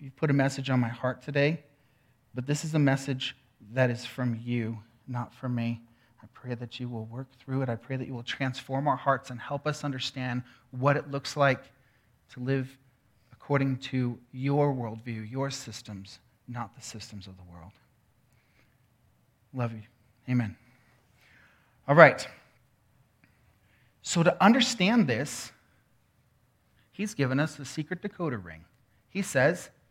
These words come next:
"Look at the beginning." He's already told us four times,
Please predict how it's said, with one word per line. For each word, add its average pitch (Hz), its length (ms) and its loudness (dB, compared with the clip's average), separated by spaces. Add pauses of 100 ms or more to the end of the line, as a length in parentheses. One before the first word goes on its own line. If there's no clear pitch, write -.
(280)
"Look 175 240 8
at 175 100 6
the 185 80 2
beginning." 180 440 0 (840)
He's 160 140 2
already 190 180 6
told 214 240 6
us - 140 -4
four 190 260 10
times, 208 500 6